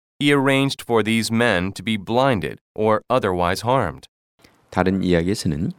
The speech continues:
Speaker 2: 그가 이 사람들을 눈이 멀게 하거나 다치게 했다고 합니다.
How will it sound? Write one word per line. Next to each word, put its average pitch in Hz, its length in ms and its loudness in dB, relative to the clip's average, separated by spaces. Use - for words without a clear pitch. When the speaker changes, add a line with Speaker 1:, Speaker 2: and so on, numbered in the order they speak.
Speaker 2:
그가 92 360 0
이 95 160 -2
사람들을 90 800 -2
눈이 98 320 4
멀게 76 400 -2
하거나 73 420 -4
다치게 - 540 -6
했다고 104 380 -4
합니다. - 480 -10